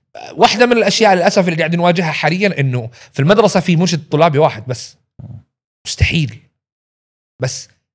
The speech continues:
الحين إلى الآن الناس مو فاهمين أهمية الموضوع. كل طالب من طلاب المدرسة لازم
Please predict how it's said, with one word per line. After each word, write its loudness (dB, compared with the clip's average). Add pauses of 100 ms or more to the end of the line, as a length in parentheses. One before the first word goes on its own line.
(160)
الحين 0
إلى 0
الآن 2
الناس 0
مو -4
فاهمين -2
أهمية -4
الموضوع. -10 (960)
كل 6
طالب -2
من -8
طلاب -4
المدرسة -4
لازم 0